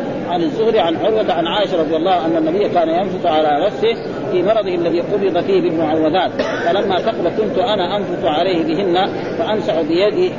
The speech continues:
نفسه لبركتها"، يعني أبرأ ثم آخذ بيد الرسول صلى الله عليه وسلم لبركتها، لأنه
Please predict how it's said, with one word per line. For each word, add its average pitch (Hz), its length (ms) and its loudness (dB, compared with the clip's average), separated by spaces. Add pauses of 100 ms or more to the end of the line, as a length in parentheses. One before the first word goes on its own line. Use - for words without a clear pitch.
نفسه 175 540 0 (280)
لبركتها"، 160 880 0 (300)
يعني 170 280 0
أبرأ 220 340 2 (140)
ثم 196 180 0 (580)
آخذ 208 240 0 (520)
بيد 208 220 2
الرسول 185 360 0
صلى 170 200 0
الله 185 200 2
عليه 160 220 0
وسلم 220 480 0
لبركتها، 185 720 0
لأنه 165 340 0